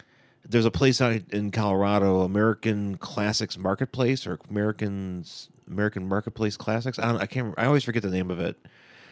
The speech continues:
but it's basically, like, a place where you go and everybody has, there's people that have their, uh, like, showcases. It's like, you know, antiques or whatever. But most of, but when we, when, it's not just antiques, it's also, like,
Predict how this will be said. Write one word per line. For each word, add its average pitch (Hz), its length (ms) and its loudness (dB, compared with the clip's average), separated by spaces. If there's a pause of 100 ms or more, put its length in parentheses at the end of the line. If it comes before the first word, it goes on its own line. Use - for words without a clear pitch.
(160)
but 104 100 2
it's 104 80 -2
basically, 113 460 2
like, 98 100 2
a - 60 -8
place 98 260 0
where 98 80 -6
you 95 60 -4
go 92 460 2
and 95 200 -4
everybody 92 380 -2
has, 92 320 -2
there's 92 180 -10
people 101 280 -6
that 95 120 0
have 95 280 -2
their, 90 280 -6 (1300)
uh, 87 300 -2
like, - 240 -6
showcases. 95 1040 0 (720)
It's - 140 -4
like, 101 200 0
you 120 80 -2
know, 98 80 0
antiques 117 480 0
or 90 60 -6
whatever. 92 460 -2 (180)
But 113 120 2
most 123 300 4
of, 107 120 -2
but 110 120 4
when 117 160 2
we, 117 220 2
when, 127 280 2
it's 123 120 -4
not 151 120 2
just 123 160 0
antiques, 110 480 4
it's - 100 -6
also, 110 260 2
like, - 240 -6